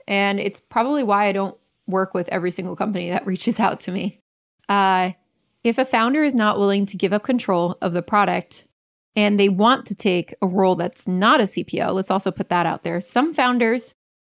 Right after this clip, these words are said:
want to be the chief product officer, and that's still their baby. They still get to do product, and that's okay. I think a lot of founders are actually well positioned to be a C P O instead of a C E O.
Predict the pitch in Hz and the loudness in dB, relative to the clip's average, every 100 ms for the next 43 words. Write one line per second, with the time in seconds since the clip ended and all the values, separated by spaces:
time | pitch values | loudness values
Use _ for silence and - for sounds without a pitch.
0 | _ 202 196 196 196 190 190 220 - 320 | _ -2 0 0 0 -2 -2 -6 -2 0
1 | 302 185 175 - - - 220 _ _ _ | 0 -2 -2 -6 -10 -10 -14 _ _ _
2 | - 233 247 - 262 254 285 233 - 170 | -2 -2 -2 -2 0 2 0 -4 -6 -6
3 | - 208 202 196 196 220 - - - - | -4 -4 -2 -4 -4 -2 -4 -6 -18 -20
4 | _ - 226 294 381 - - - - 220 | _ -6 -4 -2 -2 -2 -2 -4 -6 -2
5 | 240 226 226 220 214 214 208 202 196 190 | 0 2 2 2 0 2 0 0 -2 -2
6 | - 202 175 175 185 185 190 240 247 208 | -2 -2 -2 -2 -2 -2 -2 0 0 -2
7 | 196 196 196 254 233 262 254 269 180 - | -2 -2 -2 -6 -4 -2 0 0 -4 -8
8 | - 170 180 226 - 262 277 302 | -6 -4 -4 -4 -6 -2 2 2